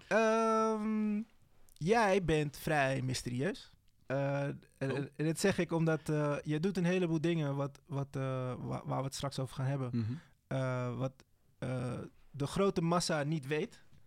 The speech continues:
Speaker 1: Eh, maar wat ze wel zullen weten, omdat dat gewoon een hele grote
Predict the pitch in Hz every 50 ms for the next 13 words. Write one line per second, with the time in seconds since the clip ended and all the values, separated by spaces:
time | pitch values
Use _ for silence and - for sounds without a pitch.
0 | - - - - _ _ _ _ _ - 139 147 147 147 147 147 147 147 160 165
1 | 165 165 160 - 151 139 135 139 160 185 226 240 240 226 - - - - 139 135
2 | 151 151 151 143 139 139 135 135 - 135 135 139 135 135 - 139 135 - - -
3 | 139 131 131 131 127 127 131 135 135 - - 135 131 -